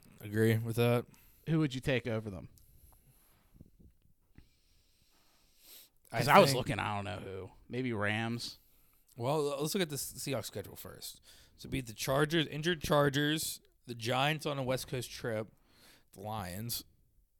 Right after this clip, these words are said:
Speaker 1: Broncos, who suck, and that's it.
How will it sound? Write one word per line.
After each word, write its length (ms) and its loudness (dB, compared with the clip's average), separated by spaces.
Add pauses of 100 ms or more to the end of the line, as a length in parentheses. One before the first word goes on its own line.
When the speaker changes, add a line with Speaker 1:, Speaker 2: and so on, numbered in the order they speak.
(580)
Speaker 1:
Broncos, 680 2
who 160 -4
suck, 420 2 (2250)
and 100 -6
that's 180 -8
it. 180 -8